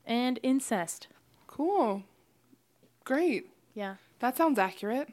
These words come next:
Speaker 1: Mm-hmm.
Speaker 2: Mm-hmm.
Speaker 1: Okay, and then in nineteen eighty-six, um, a church seventy named Theodore Burton stated in an address to the B Y U student body that pornography leads to masturbation and is an evil that takes a considerable amount of time to repent of.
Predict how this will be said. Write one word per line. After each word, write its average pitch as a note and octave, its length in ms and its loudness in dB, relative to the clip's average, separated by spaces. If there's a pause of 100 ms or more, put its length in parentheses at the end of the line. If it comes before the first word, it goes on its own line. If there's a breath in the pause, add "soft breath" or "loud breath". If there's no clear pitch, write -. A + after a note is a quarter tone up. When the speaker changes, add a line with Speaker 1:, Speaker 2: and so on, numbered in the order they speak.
(120)
Speaker 1:
Mm-hmm. A3 240 -2
Speaker 2:
Mm-hmm. B3+ 340 -2
Speaker 1:
Okay, A3+ 140 -2
and - 180 -4
then C#4+ 200 4
in A3 160 2
nineteen G#3+ 320 2
eighty-six, C#4 840 2
um, G3+ 460 2
a F#3+ 60 -8
church - 320 -6
seventy F#3 560 -2
named F3 400 -2
Theodore E3 580 -6
Burton F#3+ 460 -10 (400 loud breath)
stated C4 500 2
in A3 240 0
an G3+ 140 0
address G3 480 -4
to - 120 -10
the E3+ 200 -4
B G3+ 180 -2
Y F#3 120 4
U F#3 160 -2
student F#3 360 -4
body E3 460 -10 (380 loud breath)
that F#3 200 0
pornography C4 640 0
leads G#3+ 340 0
to G#3 80 -4
masturbation F#3 760 -6
and F3+ 180 -10
is F#3 220 -8
an F3 120 -12
evil A3 340 -2
that G3+ 180 -8
takes F#3 260 -12
a E3+ 60 -18
considerable F3+ 880 -4
amount F3 420 -10
of F3+ 140 -12
time F#3+ 340 -10
to F3+ 140 -12
repent E3+ 520 -12
of. D3 320 -18